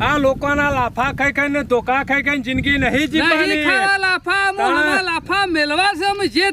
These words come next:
Speaker 2: થવું હોય તે જા. આ હું રોજ ડખા, રોજ વાઘ આયો, રોજ વાઘ આયો. એક દાડો વાઘને જ પટાઈ દે યાર.
Speaker 1: વાઘને મહી નાખ્યો હોય તો પાણી પીવા આવા ખરો.
Speaker 2: ના હોય તો તું કુલડીઓ જુદી જ કઈ નાખ યાર.
Speaker 1: આઈ રહ્યો જો. જોયો?
Speaker 2: એ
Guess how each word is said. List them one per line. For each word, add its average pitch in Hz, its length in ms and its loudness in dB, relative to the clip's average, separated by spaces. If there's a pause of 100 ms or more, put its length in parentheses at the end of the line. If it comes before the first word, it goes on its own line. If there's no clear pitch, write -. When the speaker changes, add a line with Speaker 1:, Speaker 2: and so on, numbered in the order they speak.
Speaker 2:
થવું 370 160 2
હોય 392 140 0
તે 381 180 0
જા. 370 100 0 (280)
આ 392 200 4
હું 427 220 2
રોજ 403 140 4 (100)
ડખા, 381 340 2 (300)
રોજ 349 180 2 (120)
વાઘ 349 300 2
આયો, 359 300 2
રોજ 339 180 -2 (120)
વાઘ 349 280 0
આયો. 349 180 2 (260)
એક 370 160 0
દાડો 381 260 4
વાઘને 349 380 0
જ 359 120 -6
પટાઈ 381 400 0
દે 349 120 2
યાર. 339 180 2 (300)
Speaker 1:
વાઘને 311 360 2 (120)
મહી 330 180 2
નાખ્યો 320 320 2
હોય 330 180 2
તો 330 60 4 (160)
પાણી 320 340 0
પીવા 311 260 0
આવા 320 280 4
ખરો. 320 240 4 (880)
Speaker 2:
ના 254 240 0
હોય 359 180 2
તો 370 80 0
તું 381 280 2
કુલડીઓ 330 480 2
જુદી 359 260 2
જ - 100 -4
કઈ 359 200 2
નાખ 339 180 -2
યાર. 311 200 -2
Speaker 1:
આઈ 262 120 4
રહ્યો 285 240 2
જો. 294 80 2 (680)
જોયો? 330 320 4 (400)
Speaker 2:
એ 320 40 0